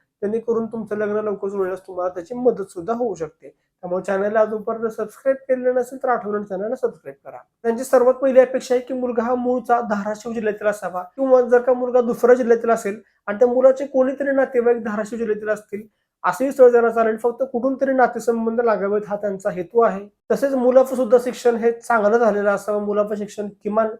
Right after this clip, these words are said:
बीएससी, एमबीए, एमएससी, इंजिनिअरिंग ह्या फील्ड, अशा फील्डमध्ये मुलाचं शिक्षण झालेलं असावं. मुलगा हा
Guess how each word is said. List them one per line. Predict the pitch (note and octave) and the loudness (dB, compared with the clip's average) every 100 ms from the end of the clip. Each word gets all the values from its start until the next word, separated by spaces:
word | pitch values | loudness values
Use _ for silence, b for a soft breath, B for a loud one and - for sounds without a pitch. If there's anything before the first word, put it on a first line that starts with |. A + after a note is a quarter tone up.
| _ _ _ - | _ _ _ -12
बीएससी, | D#3+ G#3 A3 G#3+ - G#3+ G#3 G3+ | -6 -4 -4 -6 -10 -10 -4 -4
एमबीए, | F#3+ F#3+ G3 F#3+ G3 | -4 -4 0 0 -2
एमएससी, | F#3 F#3+ G3 F3+ F3+ | -4 -8 -10 -10 -8
इंजिनिअरिंग | F3 F3+ F#3+ F#3 | -8 -6 -6 -4
ह्या | F3+ | -6
फील्ड, | F3+ F3+ F#3 | -6 -6 -6
अशा | G#3+ | -6
फील्डमध्ये | F#3+ F#3+ F#3 F#3 | -6 -6 -6 -8
मुलाचं | F#3 F#3 F3+ F#3 | -6 -6 -8 -10
शिक्षण | E3 - G3+ | -18 -14 -8
झालेलं | F#3+ F#3 | -6 -6
असावं. | F3 - E3+ F3 - | -8 -10 -12 -14 -6
मुलगा | G#3 A3 A#3+ | -2 4 4
हा | G#3 A#3 | 4 2